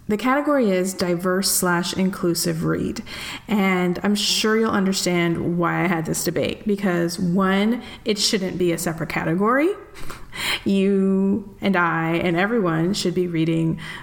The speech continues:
widely, diversely. There should be no question. I mean, I don't, we shouldn't have to Google to see what someone is before we read their book. That's weird. But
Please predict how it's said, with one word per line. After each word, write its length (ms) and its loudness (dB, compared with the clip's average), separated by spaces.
widely, 460 0
diversely. 920 -2
There 140 0
should 200 0
be 120 0
no 160 2
question. 580 -2
I 80 -2
mean, 480 0
I 160 -2
don't, 320 -2
we 100 0
shouldn't 280 0
have 300 0
to 280 0
Google 600 0
to 120 -4
see 320 0
what 360 -2
someone 340 0
is 280 0
before 260 -4
we 120 0
read 200 0
their 120 -2
book. 420 -6
That's 380 -4
weird. 360 -2
But 640 0